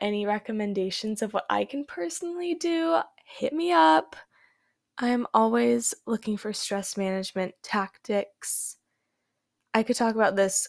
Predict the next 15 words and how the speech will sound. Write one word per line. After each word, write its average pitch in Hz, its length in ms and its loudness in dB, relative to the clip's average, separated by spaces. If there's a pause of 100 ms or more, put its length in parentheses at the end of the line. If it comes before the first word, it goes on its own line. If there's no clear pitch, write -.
(120)
topic 190 360 -4
forever. 190 680 0 (960)
Honestly, 208 400 2
I 185 160 6
would 190 420 2 (180)
love 185 200 0
to - 140 -8
research 240 380 0
it 254 100 2
a 254 40 2
little 254 180 2
bit 262 160 2
more. 233 460 2 (180)
<clears throat> 269 300 6 (560)
And 208 420 2